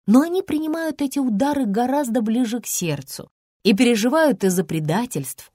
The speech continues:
очень долго. Только после кризиса среднего возраста значимыми становятся не только друзья, но и семья, любовь. Именно после тридцати пяти мужчины становятся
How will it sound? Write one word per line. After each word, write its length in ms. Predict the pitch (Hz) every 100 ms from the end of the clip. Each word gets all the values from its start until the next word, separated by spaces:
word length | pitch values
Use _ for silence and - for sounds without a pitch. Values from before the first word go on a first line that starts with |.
| -
очень 400 | 208 196 208 185
долго. 480 | 165 156 135 - - _ _ _ -
Только 300 | 226 240 233
после 400 | 196 214 - 196
кризиса 640 | - 165 202 156 156 147
среднего 520 | 143 175 165 151 147
возраста 600 | 143 269 285 277 - 269 262 _ _ -
значимыми 760 | 156 190 302 359 311 311 294
становятся 720 | 277 - 160 226 330 294 - 240
не 160 | 247
только 400 | 254 233 311 349
друзья, 520 | 269 269 180 151 131 - _ _ -
но 140 | 233
и 140 | 196 147
семья, 540 | - 147 147 147 151 _ _ _
любовь. 540 | 175 180 135 156 156 - _ _ _ _ -
Именно 500 | 285 294 269 262 262
после 460 | - 339 - 320
тридцати 520 | 302 226 220 247 294
пяти 480 | 339 196 151 175 196 _ -
мужчины 440 | 202 226 214 190
становятся 720 | 180 147 151 262 285 - 262